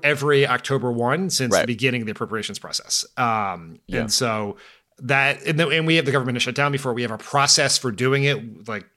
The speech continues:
Speaker 1: we know, we, the federal government knows how to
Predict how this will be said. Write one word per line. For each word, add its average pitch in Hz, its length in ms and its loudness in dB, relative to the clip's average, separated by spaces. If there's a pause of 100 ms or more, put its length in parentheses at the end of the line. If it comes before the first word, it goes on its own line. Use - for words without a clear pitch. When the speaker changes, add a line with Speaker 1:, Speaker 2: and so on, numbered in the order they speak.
(260)
Speaker 1:
we 135 300 0
know, 131 720 2
we, 120 380 -2
the 90 180 -14
federal 113 200 -4
government 113 220 -6
knows 110 180 -4
how 113 200 -2
to 110 420 -4